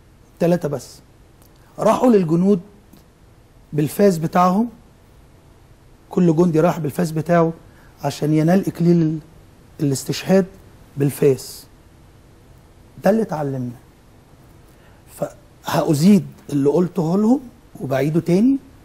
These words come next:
احنا منتظرينكم، ما تتأخروش علينا، مش خايفين منكم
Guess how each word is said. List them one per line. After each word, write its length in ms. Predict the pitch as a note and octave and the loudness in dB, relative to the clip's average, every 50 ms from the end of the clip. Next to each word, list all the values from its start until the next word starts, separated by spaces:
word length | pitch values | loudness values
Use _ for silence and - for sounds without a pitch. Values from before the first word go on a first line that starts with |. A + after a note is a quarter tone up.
| - _ _ - | -20 _ _ -14
احنا 160 | - - D3 D3 | -12 -8 -6 -4
منتظرينكم، 680 | C#3+ C#3+ C3 - C#3+ B2+ D3 D3 E3 F#3 E3+ - - - - - - - - _ - - - | -4 -4 -2 -4 -4 -2 0 0 0 0 -2 -4 -8 -16 -20 -20 -20 -20 -20 _ -20 -10 -8
ما 120 | - C#3+ | -6 -6
تتأخروش 640 | - D3+ C3+ - - - - - D3+ F3 F#3 - F#3+ | -6 -6 -10 -10 -12 -12 -8 -4 -4 -4 -4 -2 -2
علينا، 300 | D#3 D3 C3+ B2 G#2+ G#2+ G#2+ - - - - - - - - - - - - - | -2 0 -2 -2 -6 -8 -14 -20 -20 -20 -20 -20 -20 -20 -20 -20 -20 -20 -20 -20
مش 80 | - - | -20 -16
خايفين 400 | - - D#3 C3 - G3+ F#3+ F#3 | -12 -10 -10 -6 -2 0 0 2
منكم 260 | E3 B2+ G#2+ - - | 2 0 -2 -6 -12